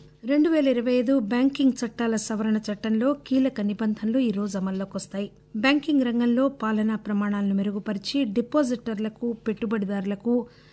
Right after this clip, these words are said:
మెరుగైన రక్షణ కల్పించే లక్ష్యంతో ఈ చట్టాన్ని రూపొందించారు.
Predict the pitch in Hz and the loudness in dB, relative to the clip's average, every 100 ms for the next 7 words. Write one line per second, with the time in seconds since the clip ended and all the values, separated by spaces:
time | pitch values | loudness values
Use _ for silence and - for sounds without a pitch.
0 | - - 254 285 302 269 214 196 - 240 | -8 2 4 4 2 2 2 -2 -4 -4
1 | 220 220 190 196 190 - 202 196 - 220 | -4 -4 -6 -6 -6 -4 -4 -4 -4 -4
2 | 220 269 277 214 - 196 196 233 220 202 | 0 2 2 2 0 -6 -2 0 0 -2
3 | 196 190 185 202 208 | -4 -4 -4 -4 -6